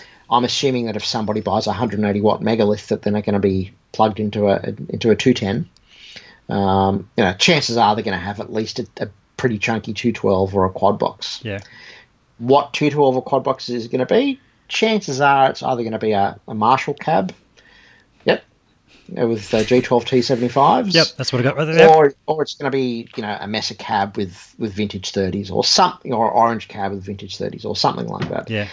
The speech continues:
Speaker 2: yep.
Speaker 1: So I, I always make sure that I test against those sorts of benchmarks.
Speaker 2: Sure.
Speaker 1: If I'm, if I'm, if I'm, you know, I'm working on a couple of lower wattage amplifiers at the moment, so there's a pretty good chance that it's, you know,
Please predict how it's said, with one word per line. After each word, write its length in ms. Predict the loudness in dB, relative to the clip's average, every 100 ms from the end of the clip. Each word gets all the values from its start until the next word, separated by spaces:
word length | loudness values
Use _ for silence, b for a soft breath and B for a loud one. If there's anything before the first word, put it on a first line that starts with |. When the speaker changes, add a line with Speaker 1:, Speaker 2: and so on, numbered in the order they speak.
| -8
Speaker 2:
yep. 100 | 2
Speaker 1:
So 80 | 6
I, 140 | 6
I 40 | 6 6
always 300 | 6 6 4
make 240 | 0 -6 -6
sure 520 | -2 2 2 2 0
that 100 | -2
I 80 | -4
test 360 | -6 -10 -8
against 560 | -6 -6 -4 -6 -8 -12
those 300 | -6 -2 -2
sorts 200 | -4 -6
of 60 | -6
benchmarks. 840 | -6 -6 -6 -6 -6 -10 -10 -10 -12
Speaker 2:
Sure. 200 | -10 -10 B 0
Speaker 1:
If 120 | 4
I'm, 260 | 6 4 0 0
if 80 |
I'm, 180 | 2 2 0
if 120 | 0
I'm, 300 | 0 0 -6 _ _ _ _ _ _ _ _ _ _ _
you 60 | -2
know, 60 | 2
I'm 240 | 2 4
working 220 | 2 2
on 80 | -2
a 60 | -4
couple 260 | -4 -2
of 260 | -2 -4 -14 -4
lower 260 | 0 2
wattage 360 | 2 0 -2 -4
amplifiers 580 | -6 -8 -6 -2 -2 -4
at 60 |
the 80 | -6
moment, 360 | -4 -2 -4 -6 B B B B
so 420 | 2 4 6 4 2 _ _ _ _ _ -6
there's 160 | -2
a 60 | -2
pretty 280 | 0 0 2
good 120 | 0
chance 340 | -4 -4 -4 -4
that 100 | -4
it's, 260 | -4 -10 -4
you 100 | -4
know, 200 | -4